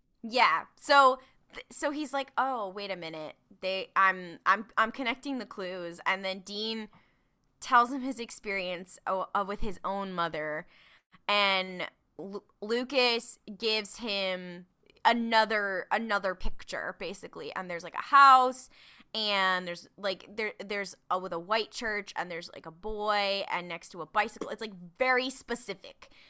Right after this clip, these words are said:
And, um, so Sam and Dean are like, "Okay, let's find the church. Let's find the house next to it." They visit the woman who lives there. They discover that her son, a guy named Peter, vanished thirty-five years ago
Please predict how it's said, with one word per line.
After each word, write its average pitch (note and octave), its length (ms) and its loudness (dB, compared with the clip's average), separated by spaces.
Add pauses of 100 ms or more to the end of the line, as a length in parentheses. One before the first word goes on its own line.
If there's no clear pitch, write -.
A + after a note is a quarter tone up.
(260)
And, G#3+ 460 2 (120)
um, G3+ 540 6
so B3 140 -8
Sam A3+ 280 -6
and A#3+ 80 -2
Dean A3 100 -4
are A3 80 0
like, G#3+ 200 -2
"Okay, G#3 280 -2
let's F#3+ 180 -6
find F3+ 260 0
the E3 40 -10
church. C#4+ 400 0
Let's B3+ 160 -12
find F#3 240 0
the F3+ 60 -2
house C4 360 10
next C4 280 -6
to C#4 120 -2
it." B3+ 220 0 (320)
They A3+ 120 4
visit G#3 320 -6
the G#3 80 -4
woman F#3+ 220 -6
who G3 220 -12
lives C#4 260 -4
there. A#3+ 540 0
They G#3+ 200 -4
discover A#3 460 -4
that F#3+ 240 -2 (240)
her A4+ 240 6
son, F#3+ 680 -2 (120)
a G3+ 80 -6
guy G3+ 200 2
named F#3+ 200 -12
Peter, F#3 640 -6 (420)
vanished A#3+ 640 0 (140)
thirty-five G4 720 6
years G#4 220 0
ago G#3 440 2